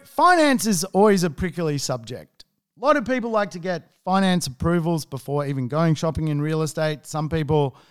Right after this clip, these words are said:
know they can buy real estate and then basically go unconditional, and by the time they settle, basically produce finance for the day of settlement. It's no right or wrong. Uh,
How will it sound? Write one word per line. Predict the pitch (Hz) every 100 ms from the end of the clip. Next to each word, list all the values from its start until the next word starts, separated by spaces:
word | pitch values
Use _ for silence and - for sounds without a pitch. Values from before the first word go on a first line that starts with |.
| _ -
know | 147 220 240
they | 208 190
can | 185 156
buy | 156 160
real | 151 151
estate | 156 151 147 139 -
and | 139
then | 135 143 135 127 _ _ _ _ _
basically | - 175 214 202 160
go | 143 147
unconditional, | 139 139 135 127 170 196 151 139 139 151 165 _ -
and | 170 175 170 165 156 - - _ _ _ 139
by | 151 156
the | 139
time | - 190 175
they | 151
settle, | 139 - 220 180 135 175 208 _ _ _
basically | 151 190 175 180 160 143
produce | 143 120 139 -
finance | - 131 139 135 127
for | - 127
the | 117
day | 120 117 117
of | 107
settlement. | - 123 123 117 - _ _ _ _ _ _ _ _ _
It's | _
no | 208 277
right | 277 269 254
or | 233
wrong. | 208 233 285 269 _ _ _
Uh, | 156 160 160